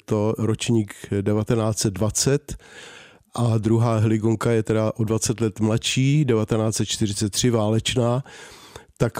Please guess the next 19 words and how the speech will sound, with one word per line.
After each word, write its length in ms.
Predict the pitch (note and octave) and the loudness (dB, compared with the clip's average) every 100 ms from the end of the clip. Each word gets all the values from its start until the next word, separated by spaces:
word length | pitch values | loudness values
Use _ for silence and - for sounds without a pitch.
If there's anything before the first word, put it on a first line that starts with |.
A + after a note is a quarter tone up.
| - | -4
pořád 480 | - B2+ C3 C#3 C3 | 2 2 4 2 0
jsou 240 | - A#2+ | 0 2
obě 500 | A#2 B2 A2+ A#2+ B2+ F#2+ | 2 2 2 4 2 0
funkční 880 | - A2+ A2 - - B2 C3 C#3+ D#3+ - - - - - _ | 0 2 2 0 2 4 4 4 2 -4 -20 -20 -20 -20 _
a 400 | A#2 A2 G#2+ G#2+ - A#2 G2+ _ | 0 2 2 0 -2 -4 -10 _
pořád 400 | - A#2 A#2 A#2 - | -2 0 2 0 0
obě 240 | A2 A#2 | 2 2
hrají 500 | A2+ A2+ A#2 A#2+ B2+ | 4 4 4 4 4
a 60 | A2 | 4
je 160 | A2+ | 2
to, 300 | - A2 A2 - | 2 2 0 -2
eh, 40 | - A#2+ G#2+ G#2+ | -6 -6 -4 -2
otázka 460 | A2 A2 G#2 - A#2 | -2 0 0 0 2
jenom 320 | A2+ A2+ G#2 | 4 2 0
třeba 300 | - A2 A2 | -2 0 0
přeladění 760 | - C3 B2+ B2+ B2 A#2+ B2 | 2 2 4 4 4 4 2
během, 460 | A#2 A#2 A#2 A2+ A2 | 2 2 2 2 2
během 340 | A2 A2+ A2+ | 2 2 2
času 520 | A2+ A#2+ - - A#2+ | 2 0 0 2 2